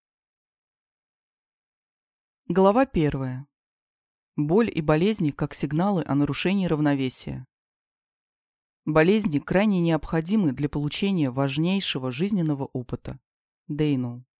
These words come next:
Часть первая. Боль и ее основные позитивные функции.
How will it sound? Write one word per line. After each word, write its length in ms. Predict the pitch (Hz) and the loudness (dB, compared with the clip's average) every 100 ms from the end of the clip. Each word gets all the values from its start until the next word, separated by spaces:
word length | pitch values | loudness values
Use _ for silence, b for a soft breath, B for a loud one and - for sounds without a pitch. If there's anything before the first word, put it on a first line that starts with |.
| _ _ _ _ _ _ _ _ | _ _ _ _ _ _ _ _
Часть 280 | - 233 - | 0 0 0
первая. 520 | - 139 131 123 131 127 _ _ _ _ _ _ - | -2 -2 -2 -6 -10 -14 _ _ _ _ _ _ -6
Боль 400 | 151 180 240 - | 2 4 2 -2
и 80 | 156 | 0
ее 220 | 151 175 | 2 4
основные 460 | 226 165 147 156 185 | 2 2 2 2 2
позитивные 600 | - 139 139 151 151 151 | -2 -2 -2 0 0 0
функции. 720 | - 135 127 - - 120 123 | 0 -2 -2 -6 -10 -10 -12